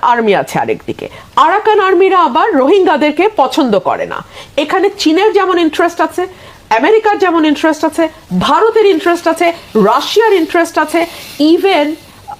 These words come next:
ইসরায়েলের ইন্টারেস্ট আছে। So এইরকম একটা মাল্টি ইন্টারেস্টেড জায়গা, সেখানে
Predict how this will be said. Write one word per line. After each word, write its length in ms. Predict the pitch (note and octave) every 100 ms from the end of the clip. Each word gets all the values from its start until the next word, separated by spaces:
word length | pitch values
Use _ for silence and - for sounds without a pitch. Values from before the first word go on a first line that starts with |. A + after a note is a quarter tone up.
| -
ইসরায়েলের 640 | C4 G3 G#3 D4 E4+ C4+
ইন্টারেস্ট 500 | D3 - - - -
আছে। 220 | - - - - - - -
So 60 | - -
এইরকম 640 | D4+ F4 G#4+ - G#4+ A4 G#4 -
একটা 540 | D4+ - - F4 E4+
মাল্টি 840 | A#3+ E3+ A#3 D#4 D4+ - E4 E4 -
ইন্টারেস্টেড 800 | C#4 C4 D#4 D4+ - D#4+ A#3 E3+
জায়গা, 580 | F3+ F#3+ G#3+ B3+ E3+ - - - - -
সেখানে 560 | - D4+ D4 E4 E4+